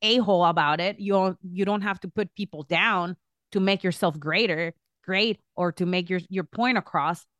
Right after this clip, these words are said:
That's disgusting. That's disgusting behavior. And I get, you know, I get he's a heel, but those are his family members. Those are people are gonna, like, they're, they're your ride or dies. Like,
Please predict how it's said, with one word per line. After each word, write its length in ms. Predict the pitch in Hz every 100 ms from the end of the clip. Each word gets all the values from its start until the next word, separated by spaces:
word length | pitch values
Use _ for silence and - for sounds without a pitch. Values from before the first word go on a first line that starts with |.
| _
That's 160 | 254 302
disgusting. 760 | 453 - - 392 - - 139
That's 140 | 185 220
disgusting 520 | 311 - 294 - 320
behavior. 340 | 269 277 277
And 140 | 208 233
I 60 |
get, 220 | 247 277 - _ -
you 80 |
know, 100 | 240
I 120 | 226 226
get 180 | 247
he's 160 | 233 269
a 40 |
heel, 140 | 269 311
but 160 | 285 - _ _
those 160 | 349 403
are 140 | 539 -
his 120 | 494 -
family 320 | 254 302 349
members. 280 | 262 208 202
Those 160 | 277 415
are 80 | 415
people 260 | 370 392
are 160 | 370 269
gonna, 260 | 277 269
like, 180 | 233 190 - _ _
they're, 140 | 240 269
they're 140 | 359
your 180 | 294 320
ride 340 | 220 220 285
or 80 | 240
dies. 580 | 185 214 254 147 135 - _ _ -
Like, 280 | 220 208